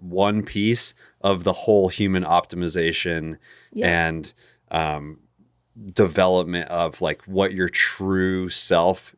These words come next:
Speaker 1: can actually feel like. 'Cause I
Speaker 2: Mm.
Speaker 1: think so many people don't understand how good you can actually feel. And of course, it takes a lot of time to get there. It takes doing the things that you guys do from a movement perspective. It takes changing your nutrition. It
Speaker 2: Mm.
Speaker 1: takes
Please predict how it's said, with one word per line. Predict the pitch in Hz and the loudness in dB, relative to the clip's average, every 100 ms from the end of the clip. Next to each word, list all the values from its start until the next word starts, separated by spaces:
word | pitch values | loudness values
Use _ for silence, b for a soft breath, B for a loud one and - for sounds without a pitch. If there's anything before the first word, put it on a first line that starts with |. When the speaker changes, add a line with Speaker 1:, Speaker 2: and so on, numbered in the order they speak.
| - | -10
Speaker 1:
can | - 85 - | -4 -4 -2
actually | 90 92 - 98 87 | -2 -2 -4 -2 -2
feel | - 123 | 2 4
like. | 80 78 | 4 0
'Cause | - - | -2 2
I | 92 | 2
Speaker 2:
Mm. | |
Speaker 1:
think | 123 110 | 0 -2
so | - - 92 | -2 2 2
many | 98 90 | 0 -2
people | 101 92 | -4 -4
don't | 78 92 87 | -4 -2 -2
understand | 87 90 82 - 80 95 92 b b b | -2 -4 -2 -2 0 -2 -4 b b b
how | - 90 85 | 0 0 0
good | - 90 90 | 2 2 2
you | 90 | -4
can | - 87 | -6 -4
actually | 80 90 - 87 | -4 -2 -4 -6
feel. | - 82 90 110 113 b b | -6 -2 2 2 0 b b
And | 92 | -6
of | 90 | -4
course, | - 117 - | 2 2 2
it | |
takes | - 95 87 | 0 -2 0
a | 90 | -2
lot | 80 85 82 | 2 2 2
of | |
time | - 87 85 | -2 -2 -2
to | 78 | -4
get | 73 127 - | 0 0 2
there. | 82 76 92 b b b - | 0 0 -2 b b b -12
It | 82 | -6
takes | - 110 101 - | 0 2 2 -4
doing | 90 95 87 | 0 2 2
the | 85 | -2
things | - 87 82 | -4 -4 -2
that | 82 | -4
you | 82 85 | -4 -2
guys | 82 80 80 | 0 0 -2
do | - 82 80 78 73 b _ | -4 -4 -2 -4 -8 b _
from | 87 85 | -6 -4
a | |
movement | 82 87 90 90 80 | -2 -2 -2 -4 -8
perspective. | 90 82 - 80 - 82 | -6 -6 -2 -2 -2 -4
It | 82 | -4
takes | - 98 95 - - _ _ _ | 0 0 0 -2 -8 _ _ _
changing | - - 95 92 87 85 | -6 -2 0 0 -2 -2
your | 82 | -2
nutrition. | 82 - 87 - 85 | -4 0 -2 -2 -8
It | - | -8
Speaker 2:
Mm. | 202 202 | -4 -2
Speaker 1:
takes | 190 107 - | 2 2 0